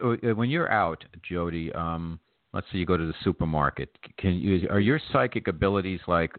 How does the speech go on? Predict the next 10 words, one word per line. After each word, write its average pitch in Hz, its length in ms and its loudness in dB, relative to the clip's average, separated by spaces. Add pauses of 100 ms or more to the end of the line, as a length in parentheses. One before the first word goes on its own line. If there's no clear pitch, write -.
on 90 340 0
all 90 220 -2
the 87 80 0
time 87 360 0
where, 82 200 2
like, 78 260 0 (300)
"Oh, 87 180 2
that 80 260 0
person, 80 500 -4
uh, 76 220 -4